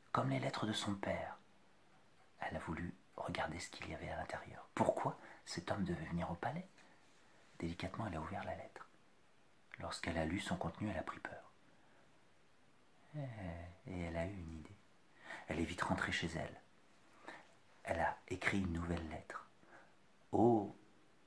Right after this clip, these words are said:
toi qui ouvres cette lettre, je suis le prétendant de la princesse. Tu peux officier notre mariage dès à présent, que je devienne le nouveau prince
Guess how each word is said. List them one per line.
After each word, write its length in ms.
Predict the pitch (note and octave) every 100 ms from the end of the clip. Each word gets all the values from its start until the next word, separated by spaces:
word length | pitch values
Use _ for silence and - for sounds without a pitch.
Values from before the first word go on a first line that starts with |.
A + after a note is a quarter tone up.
| - -
toi 160 | G2+
qui 180 | G2 -
ouvres 280 | F#2 A2 F#2+
cette 300 | - E2+ -
lettre, 440 | D#2+ - - - - - - - - - - - - - - -
je 220 | F#2 F2+
suis 480 | F2 - F#2+ F#2 - - - - - - - - -
le 160 | F2+ F2+
prétendant 580 | - F#2 - F2+ F2 F2+
de 80 |
la 120 | F2 E2+
princesse. 680 | - - - - - - - - - - - - - - - - - - - - - - -
Tu 160 | - G2+
peux 340 | - F2+ E2+ - -
officier 500 | G#2 F#2+ G#2 - -
notre 300 | F#2+ F2+ -
mariage 520 | F2 E2+ E2+ E2 - E2+
dès 200 | F#2 G#2
à 60 |
présent, 440 | - - F2+ G2+ - - - - - - - - -
que 100 | -
je 100 | E2+
devienne 460 | D#2+ D#2+ E2+ D#2+ E2
le 60 |
nouveau 260 | E2 E2 F2+
prince 600 | - - G#2+ B2+ - -